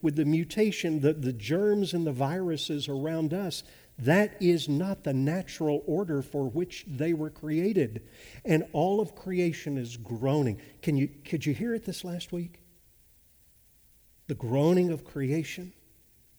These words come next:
looking for that day. Let me give you a picture of that day that is yet to come. It's found again in Isaiah. I told you a minute ago that Isaiah has such wonderful verses about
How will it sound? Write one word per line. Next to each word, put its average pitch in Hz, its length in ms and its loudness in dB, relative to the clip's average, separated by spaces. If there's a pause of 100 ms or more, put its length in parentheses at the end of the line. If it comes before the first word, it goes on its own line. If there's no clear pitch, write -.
(480)
looking 175 380 6
for 165 260 2
that 143 280 0
day. 170 300 2 (260)
Let 185 320 -6
me 190 100 2
give 151 240 4
you 139 140 4
a 117 40 0
picture 135 580 -4 (280)
of 127 200 0 (200)
that 127 320 0
day 113 420 0 (640)
that 131 200 2
is 113 200 0
yet 131 300 -2
to 139 80 -4
come. 143 260 2
It's 120 140 -2
found 156 420 4 (480)
again 180 440 8
in 196 100 8
Isaiah. 190 460 6
I 127 60 -2
told 165 300 2
you 170 60 4
a 165 40 4
minute 180 200 4
ago 139 180 2
that 123 140 2
Isaiah 139 420 2
has 127 200 -2
such - 460 -4
wonderful 165 880 0
verses 151 500 0
about 151 320 0